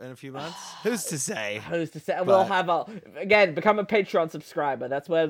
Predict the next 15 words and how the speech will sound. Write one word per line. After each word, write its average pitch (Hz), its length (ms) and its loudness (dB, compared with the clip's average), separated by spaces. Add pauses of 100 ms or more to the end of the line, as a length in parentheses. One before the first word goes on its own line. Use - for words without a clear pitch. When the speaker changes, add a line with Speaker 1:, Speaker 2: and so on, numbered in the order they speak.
Speaker 2:
all 170 160 2
the 156 100 0
Oscar 143 300 -2
talk 127 260 -8
is 120 80 -18
gonna 117 160 -16
be 113 160 -10
relegated 113 640 -10
to. 85 180 -14
So, 113 480 -10
Speaker 1:
Mm-hmm, 139 500 -8
Speaker 2:
um, 135 500 0
Speaker 1:
mm-hmm. 147 200 -8 (460)
Speaker 2:
and 170 360 0 (120)
Leo, 196 760 10